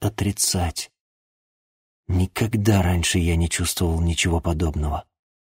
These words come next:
Никто ничего не объяснял мне. Но в этот момент я все понял. «Ты тоже должна мне кое-что обещать», сказал я, осмелев.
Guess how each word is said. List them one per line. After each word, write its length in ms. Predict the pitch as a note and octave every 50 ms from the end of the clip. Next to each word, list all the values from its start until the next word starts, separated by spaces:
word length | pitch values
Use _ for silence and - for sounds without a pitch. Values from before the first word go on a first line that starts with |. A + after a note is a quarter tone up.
| _ _ _ _ _ _ _ _ _ _ _ _ _ _ _ -
Никто 280 | E2 D#2 - - B2
ничего 400 | A#2 A2+ A2+ - - A#2+ A2+ A#2
не 140 | A#2 A2 A2
объяснял 760 | A#2 A2+ G#2+ A2+ A#2 G#2+ - - - F#2+ G2+ G#2 G2 F2 D#2+
мне. 340 | C#2+ C2+ C2+ E2 E2+ - _ _ _ _ _ _ _ _ _ _ _ _ _ _ _ _ _ _ _ _ _ _ _ -
Но 180 | - D#2 D#2 D#2
в 120 | C#2+ D2+
этот 260 | E2 D#2+ - D#2 - -
момент 680 | D2+ D2 D2 C#2 C#2+ D2+ F2 F#2 F#2+ G#2 - - - _ _ _ _ _ _ _ -
я 280 | - F2 D#2+ D2+ D2
все 240 | - - - - D#2+
понял. 520 | - - - D#2 C#2 C2 - - - - _ _ _ _ _ _ _ _ _ _ _ _ _ _ _ _ _ _ _ _ _ _ _ _ _ _ _ _ _
«Ты 300 | - - A2 G2 F#2+ - _ _ _ -
тоже 300 | - C#3+ A#2+ G2 G#2 G#2+
должна 460 | F2 G#2+ G#2 G2+ G#2 G#2 A#2 B2+ A2+
мне 160 | G#2 G2+ G#2+
кое-что 420 | - - A2 G2 F2+ - - - F#2+
обещать», 560 | F2+ D#2 F2+ - - - F2 - - - - _ _ _ _ _ _ _ _ _
сказал 480 | - - - - E2 D#2 E2 E2 D2+ D#2
я, 160 | D2+ D2+ D#2
осмелев. 580 | D#2+ - - F2 E2 D#2+ D2+ C#2+ C2+ - -